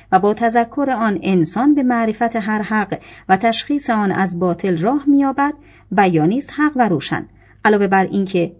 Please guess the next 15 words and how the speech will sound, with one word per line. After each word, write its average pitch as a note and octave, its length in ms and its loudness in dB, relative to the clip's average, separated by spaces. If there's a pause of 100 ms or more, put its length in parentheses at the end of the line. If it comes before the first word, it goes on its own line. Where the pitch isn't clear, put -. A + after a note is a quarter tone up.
(120)
این E4+ 220 6
بیان، C4+ 500 0
بیان B3 340 2
آن G#3+ 200 0
خدایی F#3 440 0
است E3 140 -6
که F#3+ 100 -4
همو F#3 340 4
انسان B3+ 420 2
را F#3 240 0 (320)
بعد C#4 300 0
از D4 180 0
هدایت A3 720 0
به F#3+ 140 -2
حجت G3 520 -2